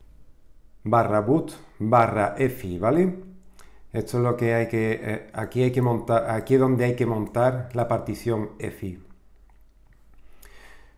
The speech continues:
Pulsamos sobre aceptar. Creamos una nueva partición, seleccionamos el espacio libre, el free space, nueva partición. En este caso pondré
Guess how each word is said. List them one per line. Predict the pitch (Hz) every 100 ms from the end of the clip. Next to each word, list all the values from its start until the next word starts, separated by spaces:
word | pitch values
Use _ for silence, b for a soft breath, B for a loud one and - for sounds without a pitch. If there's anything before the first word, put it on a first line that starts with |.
| b -
Pulsamos | 131 131 135 135
sobre | - 127
aceptar. | 123 120 - 143 185 180 - B B B B B B - 104 - - - - - - - b b b b b -
Creamos | 101 117 110
una | 107
nueva | 107 110
partición, | 110 107 117 - 135 143 151
seleccionamos | 143 120 104 107 107
el | 107
espacio | - 113 -
libre, | 113 135 143 165 156 - - -
el | - 95
free | -
space, | 113 - 127 139 156 - - -
nueva | 104 107 110
partición. | 104 - - 127 131 160 175 - - - - - - - - - - - - - - - - _ - - - - - -
En |
este | 107 - 107
caso | 104 101 110
pondré | 107 110 110 113 113 -